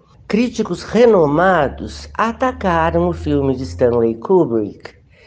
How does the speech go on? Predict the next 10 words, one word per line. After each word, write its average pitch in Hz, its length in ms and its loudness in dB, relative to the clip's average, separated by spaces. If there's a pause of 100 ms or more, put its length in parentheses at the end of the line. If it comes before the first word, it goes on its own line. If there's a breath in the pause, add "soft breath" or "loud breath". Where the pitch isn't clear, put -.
(380 soft breath)
como 226 200 0
sendo 196 280 2
imoral 175 1040 2
por 175 220 -4
incitar 151 680 -2
a 127 80 0
violência 110 760 -4
e - 20 -4
mesmo 233 500 2
pornográfico 220 1300 0